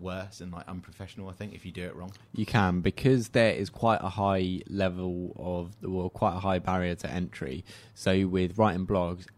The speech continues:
Speaker 2: and literally anyone can write a blog, um, and they can put it out there, and that'll look like they're doing content marketing. But with video, if you just sit there with your phone, no lighting, no audio,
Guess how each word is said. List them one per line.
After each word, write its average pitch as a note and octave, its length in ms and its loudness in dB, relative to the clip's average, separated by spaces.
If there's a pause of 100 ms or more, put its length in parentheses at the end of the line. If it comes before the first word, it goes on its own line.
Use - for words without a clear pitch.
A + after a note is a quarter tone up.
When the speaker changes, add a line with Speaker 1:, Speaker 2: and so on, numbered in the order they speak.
Speaker 2:
and A2 320 2
literally A2+ 480 0
anyone F#2+ 440 -2
can F#2 220 -6
write F2+ 180 -4
a F2 60 -8
blog, E2+ 360 -4 (540)
um, F2 540 -4 (280)
and F2+ 200 -4
they E2+ 120 -4
can F2 240 -6
put - 180 -2
it - 80 -4
out F2 240 -2
there, E2+ 320 -4
and E2+ 400 -8 (100)
that'll F2+ 240 -4
look F2+ 260 -4
like - 180 -10
they're F2 100 -4
doing E2+ 340 -4
content F2+ 400 -8
marketing. F2+ 580 -6 (440)
But D2+ 80 -4
with A#2+ 180 4
video, B2 380 4
if E2+ 260 0
you E3 60 -2
just C#3 200 0
sit A#2 180 -2
there G2 360 0
with G2 160 -6
your G2+ 140 -4
phone, F#2+ 640 -2
no G2 160 2
lighting, F#2 520 2
no F#2+ 300 0
audio, F2+ 520 -2